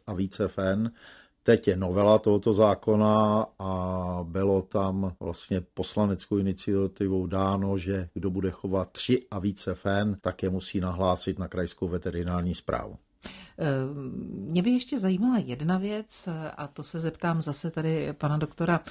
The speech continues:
Speaker 2: eh, Ondřeje Rychlíka. Jak se díváte na záchrany, takové ty aktivity, eh, zach-, záchrany toulavých psů, třeba z Rumunska,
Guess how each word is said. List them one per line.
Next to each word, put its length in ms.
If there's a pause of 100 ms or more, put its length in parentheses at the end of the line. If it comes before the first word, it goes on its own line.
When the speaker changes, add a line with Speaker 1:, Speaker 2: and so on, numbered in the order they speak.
(240)
Speaker 2:
eh, 380
Ondřeje 400
Rychlíka. 440
Jak 180
se 80
díváte 400
na 280
záchrany, 520
takové 280
ty 160
aktivity, 720 (320)
eh, 400
zach-, 540 (100)
záchrany 920
toulavých 540
psů, 260
třeba 320
z 80
Rumunska, 640